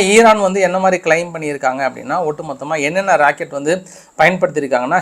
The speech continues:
ஷாஹப் த்ரீ வந்து பயன்படுத்தியிருக்காங்களாம். எட்நூறுலேருந்து ஆயிரத்தி முந்நூறு கிலோமீட்டர் ரேஞ்ச் வரைக்கும் யூஸ் பண்ணியிருக்கோம். ஏழ்நூறுலேருந்து ஆயிரத்தி இரநூறு கிலோகிராம் சுமந்து சென்று தாக்கல் நடத்தியிருக்கிறது. அடுத்து வந்து இமாத், ஆயிரத்தி எழுநூறு கிலோமீட்டர் டிஸ்டன்ஸ் இருக்கு. அது பேலோடு வந்து எழுநூத்தம்பது கிலோகிராம்.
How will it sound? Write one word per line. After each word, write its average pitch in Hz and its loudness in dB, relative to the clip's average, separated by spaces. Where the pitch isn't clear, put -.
ஷாஹப் 170 4
த்ரீ 196 0
வந்து 170 -2
பயன்படுத்தியிருக்காங்களாம். 139 -6
எட்நூறுலேருந்து 185 2
ஆயிரத்தி 175 4
முந்நூறு 175 -4
கிலோமீட்டர் 151 -6
ரேஞ்ச் 139 -4
வரைக்கும் 131 -6
யூஸ் - -14
பண்ணியிருக்கோம். 180 -4
ஏழ்நூறுலேருந்து 170 -2
ஆயிரத்தி 165 0
இரநூறு 143 -8
கிலோகிராம் 143 -6
சுமந்து 135 -12
சென்று 135 -10
தாக்கல் 139 -2
நடத்தியிருக்கிறது. 117 -12
அடுத்து 160 2
வந்து 185 0
இமாத், 160 2
ஆயிரத்தி 190 4
எழுநூறு 175 0
கிலோமீட்டர் 170 -2
டிஸ்டன்ஸ் 151 -4
இருக்கு. 135 -4
அது 180 0
பேலோடு 170 2
வந்து 151 -4
எழுநூத்தம்பது 160 -4
கிலோகிராம். 131 -8